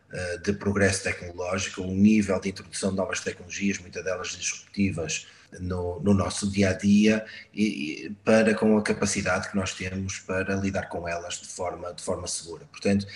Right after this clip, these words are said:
e isto tem uma tendência a aumentar. Portanto, como o progresso tecnológico tem vindo a acelerar, principalmente nesta área da,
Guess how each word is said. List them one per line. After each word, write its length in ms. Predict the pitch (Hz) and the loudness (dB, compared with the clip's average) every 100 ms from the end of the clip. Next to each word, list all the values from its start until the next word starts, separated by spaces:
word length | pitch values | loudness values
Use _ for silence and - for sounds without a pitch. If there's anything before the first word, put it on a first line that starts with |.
| - - | -16 -4
e 140 | 120 | -2
isto 140 | 123 139 | 0 2
tem 80 | |
uma 100 | 127 | 2
tendência 380 | 123 107 110 117 | 2 2 2 2
a 20 | |
aumentar. 540 | 110 110 101 90 82 - | 2 2 2 0 -4 -8
Portanto, 340 | - 85 - | -16 -18 -18
como 280 | - 95 95 | -14 -8 -6
o 20 | |
progresso 320 | - 98 98 - | -6 -4 -2 -2
tecnológico 500 | 101 98 95 92 - | -4 -4 -4 -4 -2
tem 280 | 101 95 - - | 0 0 -4 -14
vindo 720 | 92 90 98 113 107 98 87 | -16 -4 -2 4 4 2 -2
a 80 | 85 | -4
acelerar, 540 | 82 - 85 85 95 - | -2 -4 -4 -4 -4 -6
principalmente 400 | - 92 87 - | -8 -8 -10 -10
nesta 260 | 82 - | -8 -2
área 260 | 101 85 87 | -2 -2 -6
da, 280 | 90 85 | -6 -6